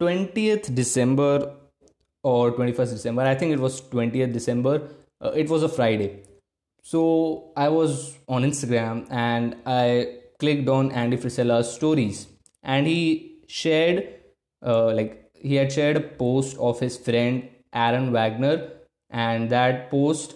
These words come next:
had a picture of Aaron, and in the caption, uh, he said that best caption wins five hundred dollars. You have to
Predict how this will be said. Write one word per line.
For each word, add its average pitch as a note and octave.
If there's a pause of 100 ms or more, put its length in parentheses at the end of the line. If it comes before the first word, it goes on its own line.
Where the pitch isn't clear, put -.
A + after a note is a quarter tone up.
(180)
had A#2+
a B2
picture D3
of A#2+
Aaron, C#3+ (320)
and A#2 (760)
in C#3
the D3
caption, D3 (100)
uh, A#2+
he B2
said B2
that A#2+ (280)
best -
caption C#3 (140)
wins B2+
five B2+
hundred A#2+
dollars. C3 (260)
You A#2
have A2+
to A2+